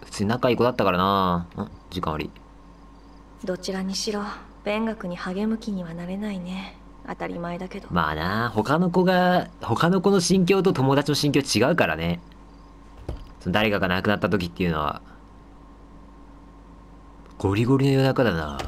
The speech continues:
Speaker 2: あ、
Speaker 1: でも結構部屋ついてるな。
Speaker 2: さすがに真っ暗。闇を照らしたまえ。
Speaker 1: ああ、懐中電灯持っていくの？あ、立ち入り禁止になってる。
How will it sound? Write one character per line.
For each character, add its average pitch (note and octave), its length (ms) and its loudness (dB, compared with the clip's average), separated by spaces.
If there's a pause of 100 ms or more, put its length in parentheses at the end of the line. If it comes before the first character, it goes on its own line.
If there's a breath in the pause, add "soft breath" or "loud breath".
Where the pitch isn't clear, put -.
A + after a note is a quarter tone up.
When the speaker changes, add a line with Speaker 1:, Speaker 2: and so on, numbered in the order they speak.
(100)
Speaker 2:
あ、 C4 220 -4
Speaker 1:
で A#2 60 2
も A2 80 4
結 F3 160 2
構 - 60 2
部 G#2+ 80 0
屋 C#3 100 4
つ D3+ 100 0
い B2+ 60 2
て G2 100 4
る D#2+ 60 0
な。 - 80 0
Speaker 2:
さ - 60 -2
す - 20 -4
が - 60 -10
に - 0 -
真 - 60 -20
っ - 40 -20
暗。 C4 200 -6 (880)
闇 G#3+ 380 -6
を - 20 -8
照 G#3+ 220 -8
ら G#3 120 -4
し - 80 -10
た A#3 160 -10
ま A#3 180 -8
え。 A#3+ 100 -12 (2000)
Speaker 1:
あ - 40 -8
あ、 A#2 340 6
懐 B2+ 240 4
中 C3+ 80 4
電 D#3 100 6
灯 B2+ 60 6
持 B2 80 4
っ - 20 2
て B2 80 4
い - 20 4
く C3 80 4
の？ A2 360 4 (960)
あ、 C#3+ 120 4
立 C#3 160 0
ち C3+ 100 -2
入 D3+ 80 4
り C#3 100 2
禁 D3+ 100 4
止 - 20 0
に B2 80 0
な D3 60 4
っ - 40 -4
て C3 100 2
る。 F#2 280 2